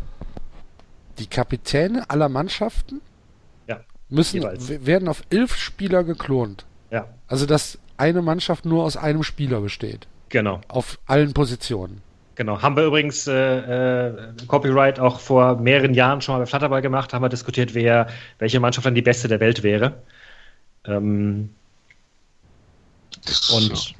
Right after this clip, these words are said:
Speaker 1: War das, war das die Folge, wo, ähm, als Konsens Kevin McKenna rausgekommen ist?
Speaker 2: <laughs> ich, ich meinte, mich zu erinnern, dass es, äh, Yaya Touré war, glaub ich, der am Ende dann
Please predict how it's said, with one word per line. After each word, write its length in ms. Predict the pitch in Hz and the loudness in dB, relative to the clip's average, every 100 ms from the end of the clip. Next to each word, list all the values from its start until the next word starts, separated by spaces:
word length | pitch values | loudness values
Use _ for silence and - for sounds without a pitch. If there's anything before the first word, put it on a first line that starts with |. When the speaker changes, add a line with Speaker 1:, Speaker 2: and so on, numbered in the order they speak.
| - | -6
Speaker 1:
War 100 | 139 | 0
das, 360 | 143 143 143 120 | 2 0 -4 -2
war 100 | 135 | 0
das 180 | 147 - | 0 -2
die 120 | 147 | -4
Folge, 480 | - 151 156 143 123 | 0 2 2 0 0
wo, 260 | 139 135 - | -2 -2 -4
ähm, 240 | 123 127 | -8 -8
als 240 | - 123 - | -8 -8 -8
Konsens 460 | - 156 165 170 - | -6 -2 -2 -2 -4
Kevin 280 | 156 147 | -2 -2
McKenna 360 | 131 - 143 160 | -2 -4 -2 0
rausgekommen 680 | 180 196 - - 208 196 202 | 0 0 -4 -8 -6 -6 -8
ist? 280 | 240 - - - | -10 -12 -20 -14
Speaker 2:
<laughs> 480 | - 554 539 539 453 165 - | -6 -2 0 -2 0 0 2
ich, 320 | 147 - - - - - - | -2 -4 -16 -20 -20 -20 -12
ich 80 | |
meinte, 340 | 113 113 143 143 | -4 -4 -2 -6
mich 240 | 131 127 - | -8 -8 -6
zu 80 | |
erinnern, 200 | 120 135 | -4 -4
dass 180 | 123 120 | -4 -4
es, 240 | 127 - 120 | -4 -6 -4
äh, 340 | 117 113 110 - _ _ _ _ _ _ _ | -2 -2 -4 -10 _ _ _ _ _ _ _
Yaya 300 | 110 107 127 | -4 0 0
Touré 420 | 123 117 104 117 120 | 0 -4 -4 -4 -4
war, 160 | 87 | -6
glaub 220 | 87 87 95 | -6 -8 -10
ich, 200 | - - _ _ | -12 -20 _ _
der 100 | 101 | -12
am 100 | 98 | -10
Ende 160 | 101 101 | -8 -6
dann 240 | 101 101 | -6 -8